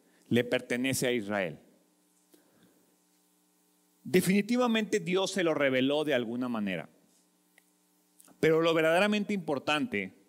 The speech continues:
es que ella lo creyó. Ella escuchó que la tierra en la cual vivía no era de ella,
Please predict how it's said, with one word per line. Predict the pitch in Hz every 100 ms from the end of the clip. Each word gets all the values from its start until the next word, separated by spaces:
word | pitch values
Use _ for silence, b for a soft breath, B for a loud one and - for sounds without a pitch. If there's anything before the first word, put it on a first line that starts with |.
| _ _ b b b b
es | 135 143
que | 147 147
ella | 147 143
lo | 135 123 -
creyó. | 120 110 107 127 107 - - _ _ _ _ _ _ _ _ _ _ b b b -
Ella | 156 165 196 196 - - _ _
escuchó | 151 143 - - 160 - - 202 226
que | 220 202
la | 165 -
tierra | 165 180 190 185
en | 175
la | 139
cual | - 165 165
vivía | 160 135 151 160
no | 156 151
era | 156 156
de | 135 135
ella, | 151 147 147